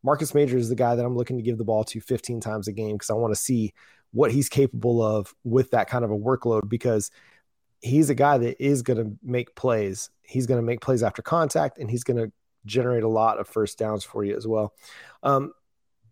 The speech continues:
obviously, I think the quarterback situation is gonna benefit. You know, we know Dylan Gabriel has a relationship with Jeff Lebby in this offense, and he had a lot of success under it,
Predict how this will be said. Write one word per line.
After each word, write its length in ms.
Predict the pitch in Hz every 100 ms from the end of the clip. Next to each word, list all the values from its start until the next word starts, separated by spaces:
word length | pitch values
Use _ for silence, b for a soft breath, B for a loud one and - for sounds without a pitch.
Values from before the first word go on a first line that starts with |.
| _ _ _ - - -
obviously, 460 | 170 180 - 143
I 40 | 127
think 180 | 143 117
the 80 |
quarterback 480 | - 135 123 120 101
situation 480 | 117 117 117 - 120
is 80 | 113
gonna 180 | 113 104
benefit. 460 | 110 110 113 107 120
You 120 | 107
know, 80 | 104
we 200 | 110 135
know 240 | 139 139
Dylan 300 | 123 127 113
Gabriel 540 | 120 117 120 107 110 b b b _ _ _
has 300 | 113 123 123
a 140 | 113 120
relationship 640 | 110 110 113 120 - 123 -
with 420 | 110 98 - -
Jeff 220 | 107 95
Lebby 460 | 170 202 180 175 -
in 160 | 135 127
this 140 | 110
offense, 440 | 123 127 135 120
and 120 | - 123
he 60 |
had 180 | 123 117
a 40 |
lot 180 | 117 123
of 60 | 120
success 420 | - - 139 -
under 240 | 120 113
it, 140 | 107